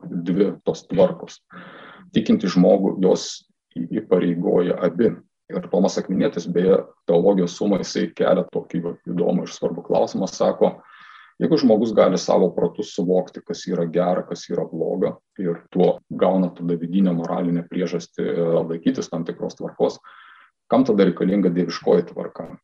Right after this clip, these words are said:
Ir Tomo Akviniečio atsakymas yra, dieviškoji tvarka yra reikalinga tam, kad, kad, ne, jis sako taip, kad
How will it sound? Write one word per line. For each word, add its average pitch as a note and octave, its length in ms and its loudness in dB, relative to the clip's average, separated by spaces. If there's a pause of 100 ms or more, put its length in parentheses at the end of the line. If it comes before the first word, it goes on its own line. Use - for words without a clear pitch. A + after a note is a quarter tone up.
(540)
Ir F#2 160 -12
Tomo F2+ 200 4
Akviniečio F2+ 420 0
atsakymas F#2 640 -4
yra, F#2 260 0 (760)
dieviškoji F2+ 540 0
tvarka F2+ 340 -4
yra F2+ 120 2
reikalinga F2 500 0 (100)
tam, G2+ 320 -2
kad, F2+ 140 -8 (100)
kad, - 140 0 (100)
ne, - 140 -2
jis - 220 -16
sako F2+ 320 0
taip, - 200 0
kad - 220 -2